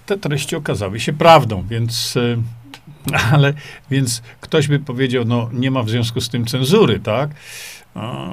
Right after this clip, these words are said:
może i nie ma, ale na moim kanale jest.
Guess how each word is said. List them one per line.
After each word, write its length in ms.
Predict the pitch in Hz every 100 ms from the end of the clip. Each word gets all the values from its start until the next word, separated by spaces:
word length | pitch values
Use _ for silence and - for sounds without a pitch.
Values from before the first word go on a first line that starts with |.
| 185 143
może 280 | 156 123
i 100 | 120
nie 180 | 117 131
ma, 280 | 139 135 135
ale 400 | 123 123 113 120
na 240 | 104 98
moim 360 | 95 95 107 117
kanale 440 | 113 98 104 123
jest. 520 | 135 131 95 - -